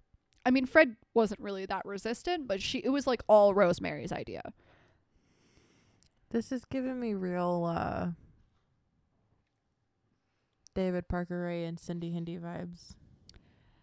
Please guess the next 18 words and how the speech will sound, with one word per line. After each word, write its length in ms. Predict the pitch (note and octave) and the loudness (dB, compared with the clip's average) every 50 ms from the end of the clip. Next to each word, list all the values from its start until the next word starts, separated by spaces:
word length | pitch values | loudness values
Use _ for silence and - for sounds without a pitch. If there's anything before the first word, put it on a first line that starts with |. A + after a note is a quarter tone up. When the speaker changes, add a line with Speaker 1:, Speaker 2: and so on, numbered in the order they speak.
| _ _ _ _ _ _ _ _ _ _ _ - | _ _ _ _ _ _ _ _ _ _ _ -10
Speaker 1:
After 440 | A#3+ C#4 F#4 A4+ - - - G#3 F#3+ | -8 -6 -6 -8 -8 -6 -8 -6 -6
this, 540 | - - G#2 - A3 - - - - - - _ _ _ _ _ _ _ _ _ - | -6 -6 -6 -6 -6 -8 -12 -14 -16 -18 -20 _ _ _ _ _ _ _ _ _ -4
Anna 180 | A#3+ C4+ D4 D#4+ | -2 0 2 2
Marie 200 | D#4 D4+ D4 C4+ | 4 4 4 4
was 180 | A#3 A#3 - | 2 0 -4
told 240 | - - G#3 G3 F3+ - - - | -2 -2 -2 -2 -2 -6 -6 -2
by 160 | A3 G#3+ C#4 | 0 2 2
Rosemary, 680 | D#4+ C#4+ G3+ E3 E3 - G3+ F3 D#3 D#3 D#3+ E3 G3+ - - _ _ _ _ _ _ _ _ _ _ _ _ _ _ - - | 4 4 4 4 4 -2 -4 -4 -4 -2 -2 -2 -4 -4 -6 _ _ _ _ _ _ _ _ _ _ _ _ _ _ -6 -4
"Everybody 520 | D#4 F#4 - B4 G#4 C#4 G#3+ G#3 G#3 G3 | -2 2 6 6 6 6 4 2 2 2
does 240 | - F#3 G3 A#3 - | 2 2 0 2 0
it 100 | - - | -2 -2
to 160 | G3+ G#3+ - | -2 -4 2
every 280 | - A3 B3 - G#3+ F#3+ | 2 2 6 6 6 4
girl. 420 | - - F3+ F3+ F3+ F3+ G#3 G#3+ - _ _ _ _ _ - | 6 4 4 4 4 4 2 0 -4 _ _ _ _ _ 2
It's 200 | C#4 D#4 - - | 2 4 4 2
a 80 | B3+ | 2
father's 720 | - - - - G#3+ G#3 A3 A3+ - A#3 G#3 G#3 F3+ - - | 2 0 0 2 2 4 4 2 2 2 2 2 0 -4 -6
job. 520 | - - F#3 F3 D#3 D#3+ D3 C#3+ - - | 0 2 2 2 2 0 -2 -2 -4 -8